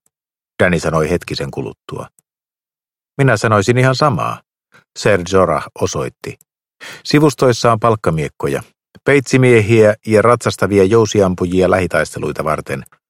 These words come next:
Toiset pojat ovat vasemmassa sivustassa, myrskykorpit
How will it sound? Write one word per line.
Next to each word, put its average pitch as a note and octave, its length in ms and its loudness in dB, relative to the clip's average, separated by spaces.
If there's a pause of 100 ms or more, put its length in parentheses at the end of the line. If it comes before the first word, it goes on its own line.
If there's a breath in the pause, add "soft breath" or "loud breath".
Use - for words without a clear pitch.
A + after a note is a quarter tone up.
(580)
Toiset C3 400 2
pojat A2 320 2
ovat G2+ 320 0
vasemmassa E2+ 480 -2
sivustassa, C#2 720 -10 (160)
myrskykorpit A2 880 0